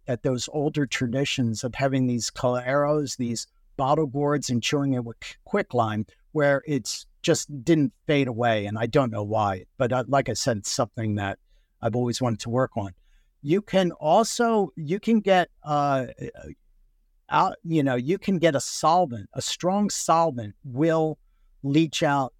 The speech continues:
the cocaine in the coca leaves. I mean, water is a very mild solvent. So when you're drinking coca leaf tea in, in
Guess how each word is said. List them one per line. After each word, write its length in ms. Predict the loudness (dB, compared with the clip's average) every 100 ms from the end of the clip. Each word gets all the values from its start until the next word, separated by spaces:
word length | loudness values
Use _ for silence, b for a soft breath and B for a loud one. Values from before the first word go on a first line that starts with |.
| _
the 160 | -2 -2
cocaine 540 | 2 0 0 0 2
in 100 | 2
the 60 | -2
coca 340 | 0 -2 -2
leaves. 400 | -6 -8 -8 -10 -12 _ _ -2
I 60 |
mean, 200 | 2 2
water 360 | 0 0 2 2
is 180 | 0 -4
a 60 |
very 280 | -2 0 2
mild 540 | 2 0 0 0 0
solvent. 720 | -6 -2 2 2 2 -4 -6 -8
So 220 | 0 0
when 200 | 2 0
you're 100 | -2
drinking 480 | 0 0 0 0 -2
coca 320 | 0 0 2
leaf 240 | 2 0 -2 -10
tea 440 | -2 2 2 0 _ _ _ _ _ _ _
in, 400 | 0 2 2 0 -4
in 440 | -2 0 0 -4